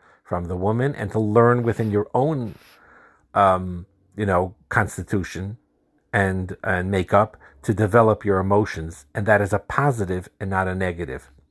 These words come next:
And he says that, I'm just gonna paraphrase it because it's written in Lashon Kodesh, he says that a man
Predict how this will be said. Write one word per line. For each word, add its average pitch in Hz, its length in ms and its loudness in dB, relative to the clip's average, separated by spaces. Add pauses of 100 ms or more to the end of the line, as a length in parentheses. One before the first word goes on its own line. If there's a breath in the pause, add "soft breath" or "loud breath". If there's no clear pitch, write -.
(440 loud breath)
And 113 140 2
he 113 60 2
says 160 540 4 (220 soft breath)
that, 117 340 6 (600)
I'm 104 220 -4
just - 220 -6
gonna 107 280 0
paraphrase 95 1000 0
it 85 220 -8
because 87 240 -10
it's 87 100 -10
written 90 200 -2
in 87 80 -8
Lashon 85 280 -8
Kodesh, 71 480 -12
he 92 100 -10
says 151 320 4
that 110 140 4
a 90 60 2
man 92 600 -2